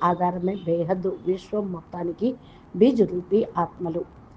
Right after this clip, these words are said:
వీళ్ళే ఫౌండేషన్స్. ఎంత త్వరగా బేహద్ విశ్వ బీజరూపి ఆత్మలు, నూట ఎనిమిది మంది బీజరూపి ఆత్మలు లభిస్తారో, వాళ్ళు ఒక చోట కూర్చొని పూర్తిగా యోగం వాళ్ళ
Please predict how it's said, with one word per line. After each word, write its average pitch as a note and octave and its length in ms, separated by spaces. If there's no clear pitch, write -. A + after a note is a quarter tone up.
వీళ్ళే B3 460
ఫౌండేషన్స్. F3+ 920
ఎంత A3+ 360
త్వరగా A3 460
బేహద్ F#3+ 440
విశ్వ F#3 340
బీజరూపి F3+ 680
ఆత్మలు, F#3 360
నూట A3 240
ఎనిమిది A3 320
మంది G3 140
బీజరూపి F3+ 600
ఆత్మలు F3+ 640
లభిస్తారో, F3+ 760
వాళ్ళు G3+ 240
ఒక G#3 160
చోట C4+ 320
కూర్చొని G3+ 720
పూర్తిగా G3 520
యోగం F3+ 560
వాళ్ళ F#3 200